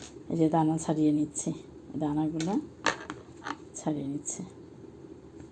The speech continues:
মিষ্টি তেঁতুল এটা। চলে আসলাম রান্নায়। আর আচারের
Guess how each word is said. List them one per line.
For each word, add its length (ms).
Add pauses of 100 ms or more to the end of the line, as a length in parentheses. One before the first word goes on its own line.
(420)
মিষ্টি 300
তেঁতুল 320
এটা। 280 (2500)
চলে 200
আসলাম 540
রান্নায়। 600 (1080)
আর 420 (1080)
আচারের 560